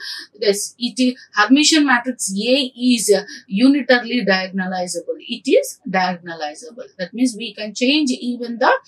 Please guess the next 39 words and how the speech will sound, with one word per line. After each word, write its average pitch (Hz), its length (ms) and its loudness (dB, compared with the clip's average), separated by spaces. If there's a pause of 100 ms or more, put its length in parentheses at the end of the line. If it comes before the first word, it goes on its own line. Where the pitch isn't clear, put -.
(360)
complex 254 460 0
matrices 254 540 0
also 214 460 0
in 247 300 0
the 214 140 -8
form 208 240 -2
of 202 140 -12
the - 100 -8
modal 180 360 -8
matrix 180 520 -4 (340)
by, 208 160 2
uh, 196 160 2 (240)
by 202 100 4
using 202 720 -4
the 320 240 2
procedure. 190 560 -6 (300)
Next, 240 340 2 (240)
are 226 300 6
all 294 420 8
matrices 262 680 2
diagonalizable? 254 920 2 (320)
M-, 226 100 -4 (180)
all 339 240 6
matrices 262 580 2
are 220 160 0
not 226 280 2
diagonalizable 185 960 -4
because 240 400 -4
we 226 180 -12
have 254 200 2
to 262 140 -4
check 208 220 -8
whether 202 260 -4
the 190 140 -8
geometric 247 500 0
multiplicity 202 760 -10
is 175 120 -10
equal 208 320 -8
to, 208 120 -16